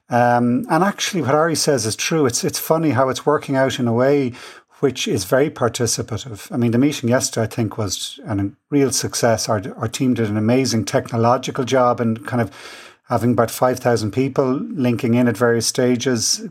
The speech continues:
never going below a thousand viewers at any time. And, and as Harry said, a very kind of robust and, and respectful, uh, debate backwards and forwards. Um,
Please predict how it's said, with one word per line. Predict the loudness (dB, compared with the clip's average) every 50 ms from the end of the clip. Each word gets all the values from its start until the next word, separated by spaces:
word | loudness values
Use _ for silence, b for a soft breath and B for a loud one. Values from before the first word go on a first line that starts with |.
| -14 _ -8
never | -2 -2 0 0 0
going | 2 2 2 2 2
below | 2 2 2
a | 2 -2
thousand | -2 0 2 2 2 0 0 -2 0
viewers | 2 2 2 2 2 0 0
at | -2 0
any | 0 0 -2
time. | -2 -2 0 2 2 2 2 2 0 -2 B B B B B B B _ -2 2
And, | 2 4 4 2
and | 2 2 2 4
as | 2 2 0 0
Harry | 0 0 0 2 0
said, | 0 2 2 2 4 2
a | 2
very | 2 2 2 2 2 2 0
kind | -2 -2 -2 -2
of | 0
robust | 0 0 0 2 2 2 2 0 -2 -6 -6 -6
and, | -6 -4 -4 -4 -4 -6 -8
and | -8 -6 -4 -2 -2 -4 -4
respectful, | -4 -6 -2 0 0 0 0 -2 -4 -2 0 0 0 0 -2 -6 -10 -16 -18 -12 -6
uh, | -4 -2 -2
debate | -2 -4 -2 0 2 2 2 0 0
backwards | -2 -2 -2 -2 -6 -6 -6
and | -6 -2
forwards. | 0 0 2 2 2 2 0 0 -2 -4
Um, | -4 -2 0 2 2 2 2 0